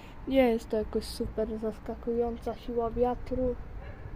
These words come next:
Nie jest jakoś super silna. Jest to mała wichura po prostu. Taka wiosenna.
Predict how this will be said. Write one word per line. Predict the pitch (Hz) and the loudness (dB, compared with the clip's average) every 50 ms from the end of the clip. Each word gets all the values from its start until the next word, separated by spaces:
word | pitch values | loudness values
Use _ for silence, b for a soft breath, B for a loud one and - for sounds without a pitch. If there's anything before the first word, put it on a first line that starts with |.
| - - - - - - - - - - - - - - - - - - - - - - | -8 -8 -10 -10 -10 -10 -10 -10 -8 -8 -6 -6 -2 0 2 2 2 0 -2 -4 -2 2
Nie | 247 254 | 4 4
jest | 254 247 233 220 214 - - - | 6 6 4 2 0 -4 -6 -6
jakoś | - - - - - - - - | -6 -6 -6 -8 -6 -6 -4 -4
super | - - 233 220 - 214 208 214 214 - | -4 -4 -4 -2 0 0 0 0 -2 -4
silna. | - - - 240 240 247 247 247 247 240 240 233 233 233 233 233 240 240 254 247 240 - - - - - - - - - - - - - - - - - - - - - - - - - - - - - - - - - - - - - - - - - - - - - - - - - - - | -8 -8 -6 -2 0 2 2 2 2 0 -2 -4 -6 -6 -4 -4 -2 -2 -2 -2 -4 -6 -8 -8 -8 -8 -8 -10 -12 -14 -14 -14 -14 -14 -14 -14 -14 -14 -12 -12 -10 -10 -12 -12 -12 -14 -14 -14 -14 -14 -14 -14 -14 -14 -14 -14 -14 -14 -14 -14 -14 -14 -14 -14 -14 -12 -14 -12 -12 -12 -4 -4
Jest | 220 226 - - - | -4 -4 -4 -4 -4
to | 233 226 220 220 226 - - - - - - - - | -2 0 0 -2 -4 -6 -10 -14 -14 -14 -14 -10 -2
mała | 214 233 240 247 247 240 226 226 220 | 2 4 6 6 6 6 6 4 2
wichura | 226 220 214 - - 214 208 196 190 180 - | 0 -4 -8 -6 -4 -2 -2 -2 -2 -4 -6
po | - - - - - - | -8 -8 -8 -8 -6 -6
prostu. | 175 - - - - - - - - - - - - - - - - - - - - - - - - - - - - - - - - - - - - - - - - - - - - - - - - - - - - - - | -6 -6 -8 -8 -10 -10 -10 -10 -10 -12 -12 -12 -12 -12 -12 -14 -14 -14 -14 -12 -12 -12 -12 -12 -12 -12 -12 -12 -12 -12 -12 -12 -12 -12 -12 -12 -12 -12 -14 -14 -14 -14 -14 -12 -12 -12 -12 -12 -12 -12 -12 -12 -12 -8 -8
Taka | 277 - - 226 220 214 | -6 -4 -2 0 0 0
wiosenna. | 226 220 220 214 - - 214 190 - - - - | 0 -2 -2 -2 -2 -2 -4 -4 -4 -8 -12 -12